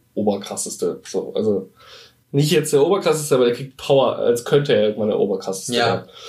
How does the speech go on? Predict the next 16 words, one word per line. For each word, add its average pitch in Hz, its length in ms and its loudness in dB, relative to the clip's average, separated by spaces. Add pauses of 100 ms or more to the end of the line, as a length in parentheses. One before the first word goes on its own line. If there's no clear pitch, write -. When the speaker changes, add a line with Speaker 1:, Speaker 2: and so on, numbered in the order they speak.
(240)
Speaker 1:
Und - 60 -2
dann 123 100 2
geht's 127 160 2
halt 120 160 0
darum, 120 340 0
dass, 110 260 0
äh, 117 160 2
quasi 120 280 0
Martial 113 340 0
Arts, 117 320 0
äh, 107 320 2
so 113 180 -2
eine 113 140 0
Schattengesellschaft 147 1000 0
haben 156 300 -2
innerhalb 131 480 0